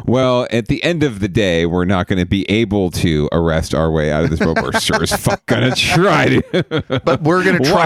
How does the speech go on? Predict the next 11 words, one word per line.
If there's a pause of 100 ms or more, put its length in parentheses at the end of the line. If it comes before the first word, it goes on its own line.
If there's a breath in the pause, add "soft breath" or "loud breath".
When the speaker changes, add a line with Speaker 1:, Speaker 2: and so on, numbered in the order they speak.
(100)
Speaker 2:
try
all,
Speaker 1:
us.
Speaker 2:
we're
sure
gonna
try
all
day
anyway.
Speaker 1:
<laughs>